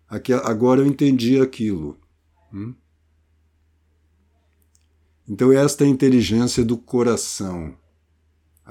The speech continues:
Só existe inteligência no coração. A mente, a cabeça, está a serviço do coração, né? Tô falando do coração do ponto de vista do intelecto, porque ainda você pode dizer, "Bom,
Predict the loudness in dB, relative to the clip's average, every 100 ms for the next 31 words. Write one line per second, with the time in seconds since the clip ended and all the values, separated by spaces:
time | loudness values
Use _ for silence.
0 | -20 -20 _ _ _ 0 2 2 2 -2
1 | 0 -2 0 -2 -2 -2 -4 -2 -4 -6
2 | -6 -6 -6 -8 -12 -12 -16 -18 _ _
3 | _ _ _ _ _ -10 -6 0 2 2
4 | 0 -6 -8 -10 -20 _ _ _ _ _
5 | _ _ _ -12 -10 -6 -2 -2 0 -4
6 | 0 -2 -2 0 0 -2 -2 0 0 -4
7 | -6 -6 -6 -8 -8 -12 -16 -18 -20 _
8 | _ _ _ _ _ _ _ _ _ _
9 | _ -14 -12 -14 _ _ _ _ _ _
10 | _ -14 -4 -2 -2 0 -2 0 -4 -4
11 | -6 -4 -4 -4 -4 -2 -4 -4 -4 -2
12 | -6 -10 -14 -6 -2 -2 -2 -4 -6 -4
13 | -4 -4 -4 -4